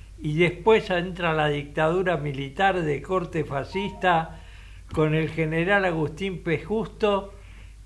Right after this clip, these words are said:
y to-, llegamos a la década infame donde se caracteriza por la corrupción de los conservadores. Y estos muchachos tienen la misma ideología que aquellos y quieren cortar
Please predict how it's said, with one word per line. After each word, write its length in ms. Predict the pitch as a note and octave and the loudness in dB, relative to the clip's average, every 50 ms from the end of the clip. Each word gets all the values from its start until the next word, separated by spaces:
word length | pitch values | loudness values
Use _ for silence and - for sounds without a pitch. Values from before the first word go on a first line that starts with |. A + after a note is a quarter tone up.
| - | -6
y 180 | - F3 E3+ E3+ | -2 -2 -2 0
to-, 240 | - - G3 F3+ E3+ D3+ | 2 2 2 2 2 2
llegamos 580 | E3 F#3+ G3+ F#3+ G#3 A3+ A3+ G#3+ G#3 F#3+ - | 0 0 0 2 2 2 2 2 0 -2 -2
a 80 | - F3 | 0 0
la 200 | E3 E3 E3 E3+ | 2 2 2 2
década 420 | F3+ G#3 A3 G#3+ - G#3 F#3 F3 E3 | 2 0 0 0 0 2 2 2 2
infame 680 | D#3+ D#3+ C#3+ - - G3+ F#3+ E3+ D3+ D3+ F3 F#3+ G#3 - - - - - - - - - - - - - - | 0 -2 -2 0 2 4 4 4 2 0 -2 -4 -6 -10 -14 -18 -18 -18 -20 -20 -20 -20 -18 -18 -18 -6 -2
donde 300 | E3+ F3 F3+ E3+ E3+ E3+ | 0 0 2 2 0 0
se 200 | - - E3+ - | 0 -2 -4 -2
caracteriza 840 | - E3+ E3+ E3 E3+ D#3+ - - E3+ E3+ F3+ G3+ G#3 - - F#3 E3+ D3 | 0 2 2 2 2 0 -2 -4 -2 -2 -2 -2 -2 -2 -2 -2 -2 0
por 160 | D#3+ D3+ C#3+ | -2 -2 0
la 180 | D3+ C#3+ C3+ | -2 -2 -2
corrupción 640 | - D3+ C#3 C3 D3 C3+ B2+ - - G3 F#3+ F3+ E3+ | -2 -2 -2 -2 -4 -6 -8 -6 -4 -2 -2 -2 -2
de 100 | D#3+ D3+ | -2 -2
los 140 | D3 C3 - | -2 -2 -2
conservadores. 960 | - C#3+ C#3 B2+ B2+ C#3+ C3+ C3 C3 C3 B2+ B2 A#2 A2+ G#2+ G2+ A#2+ A2+ - | -4 -6 -6 -4 -4 -4 -4 -2 -2 -2 -2 -2 -2 -4 -4 -6 -6 -6 -4
Y 40 | G#3 | -4
estos 260 | A3 G#3+ - G#3 F#3 | -4 -2 -2 -2 -2
muchachos 800 | E3 E3 E3+ E3 D#3+ A3 G#3+ G#3 - - G#3 G3 F#3+ E3 - - - - - - - - - - - - | -2 -2 -4 -2 0 2 2 2 0 -2 -4 -4 -4 -4 -6 -10 -14 -16 -16 -18 -18 -18 -18 -18 -18 -12
tienen 440 | - A3 A3+ A#3 A3+ A3 G3+ F#3 F3+ | -4 -2 0 2 2 2 2 2 2
la 120 | E3+ E3 | 0 0
misma 380 | E3 G3+ A3 G#3+ F#3+ G3 F#3 F3 | 0 -2 -4 -4 -4 -2 -2 0
ideología 880 | D#3+ C#3+ C#3 D3+ D#3 D3+ D3 D3 C#3+ C#3+ - A3 G#3+ G3+ F3 E3 - | -2 -2 0 2 2 4 4 2 0 -2 -4 -2 0 0 0 0 0
que 120 | - D3+ D3 | -2 -2 -4
aquellos 720 | C#3+ B2+ - G#3+ A#3 A#3+ G#3+ F#3+ G#3 G3+ G3 D#3 - - - - - - - - - - | -4 -4 -4 -2 -2 -2 -2 -2 -2 -2 -2 -2 -6 -10 -16 -16 -16 -16 -16 -16 -10 -6
y 140 | - D#3+ D#3 | -4 -4 -2
quieren 340 | D#3 F3+ A#3 A3+ A3 G3+ E3+ | 0 2 2 2 2 0 0
cortar 600 | - E3+ E3+ D#3+ - - A#3 A3 - - - - | 0 -2 -2 -2 0 0 0 0 0 -2 -8 -14